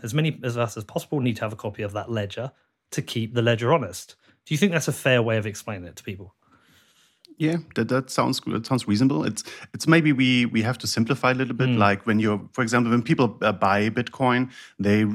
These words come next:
Speaker 2: very quickly learn not your keys, not your, uh, not your Bitcoin.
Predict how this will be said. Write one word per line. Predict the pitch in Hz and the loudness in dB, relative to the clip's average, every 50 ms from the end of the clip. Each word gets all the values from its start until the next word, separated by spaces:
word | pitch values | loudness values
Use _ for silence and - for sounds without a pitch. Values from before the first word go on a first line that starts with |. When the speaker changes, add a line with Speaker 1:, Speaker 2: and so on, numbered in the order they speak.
| - - | -4 -8
Speaker 2:
very | 117 107 101 113 110 110 117 | -6 -2 0 2 2 2 2
quickly | 113 - - 113 113 123 113 110 | 0 0 0 0 2 2 2 4
learn | 104 101 104 104 107 107 107 | 4 4 4 4 4 4 4
not | 107 107 - | 2 0 0
your | - 107 110 | -2 -4 -4
keys, | - - 120 120 123 - | -4 -4 -2 -2 0 2
not | 127 117 113 113 | 2 0 0 0
your, | 120 107 104 - | -2 -4 -2 -2
uh, | - 107 | -2 0
not | 104 107 110 - | 0 0 -2 -2
your | 110 98 | -4 -4
Bitcoin. | 87 117 113 - - 151 156 170 214 226 | -2 -4 -2 0 0 0 2 0 -2 -4